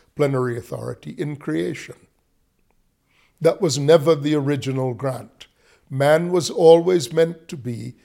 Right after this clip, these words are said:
the son of God and therefore the representation of God.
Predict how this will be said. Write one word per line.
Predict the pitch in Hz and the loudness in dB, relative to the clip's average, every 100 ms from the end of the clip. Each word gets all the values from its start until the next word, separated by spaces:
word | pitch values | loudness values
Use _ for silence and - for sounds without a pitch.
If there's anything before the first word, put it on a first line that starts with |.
| _ _ _ | _ _ _
the | 123 139 | -6 -4
son | - - - 226 226 226 220 214 | -2 -2 2 4 4 0 -4 -6
of | 175 113 110 | -8 -8 -8
God | 135 139 131 135 127 - | -8 -8 -10 -12 -14 -8
and | 156 147 | -6 -2
therefore | 156 151 151 147 143 147 - _ _ 131 | 2 2 0 -4 -2 -4 -8 _ _ -4
the | 151 | 0
representation | 147 160 160 143 147 147 - 202 156 - 139 123 123 - | 4 4 2 -6 -6 -8 0 2 2 -2 -8 -8 -12 -14
of | 117 113 | -14 -12
God. | 127 - | -12 -12